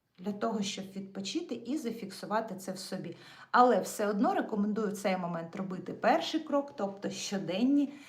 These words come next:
медитації. Те, про що я продовжую робити вже, ну,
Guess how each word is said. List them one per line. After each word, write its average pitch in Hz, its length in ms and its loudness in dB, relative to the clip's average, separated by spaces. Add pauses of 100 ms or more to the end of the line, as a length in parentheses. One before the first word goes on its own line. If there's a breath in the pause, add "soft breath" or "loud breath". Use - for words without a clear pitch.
(200 loud breath)
медитації. 196 1200 0 (400 loud breath)
Те, 240 160 6
про 240 180 -4
що 202 580 2 (760 soft breath)
я 196 220 6
продовжую 196 800 4
робити 165 460 -2
вже, 196 500 0 (440 loud breath)
ну, 180 280 -6